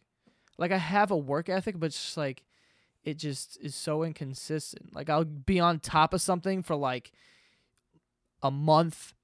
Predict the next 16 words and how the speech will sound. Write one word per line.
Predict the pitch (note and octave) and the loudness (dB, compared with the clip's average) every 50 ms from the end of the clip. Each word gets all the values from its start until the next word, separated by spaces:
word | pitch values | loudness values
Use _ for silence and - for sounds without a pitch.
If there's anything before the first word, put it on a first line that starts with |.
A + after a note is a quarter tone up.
| _ _ | _ _
and | D3 D3 D3 | -8 -6 -2
then | D3 D3+ C#3+ C#3 C3+ | -2 -2 -2 -2 -2
afterwards | D3 D3+ D3+ D3 - D#3 D#3 D3 C#3+ | 0 0 0 0 0 -2 -2 -2 -2
I'll | C#3 C3 | -2 -4
just, | C3+ C3+ - | -4 -4 -4
like, | - B2 A#2 | -4 -6 -6
fall | - - - - - D#3+ D3 C#3 C3+ | -8 -12 -14 -2 2 4 4 4 4
out | B2+ B2+ B2 B2+ | 2 0 -2 -4
of | A#2+ | -6
it | A#2+ A2+ - | -10 -12 -12
completely, | - B2+ A#2+ - - B2+ - - A2+ A2 | -12 -12 -10 -8 -8 -8 -8 -8 -10 -10
and | G#2+ | -10
I'm | G#2+ A2+ | -10 -12
just | - - G#2+ | -12 -12 -10
like, | G#2+ A2 - - | -12 -12 -10 -6
"Ugh." | A#2 B2+ B2+ B2 B2+ C3+ C3+ C#3+ D#3 D3+ C#3+ B2+ | -4 -2 0 0 0 2 2 2 2 0 0 -2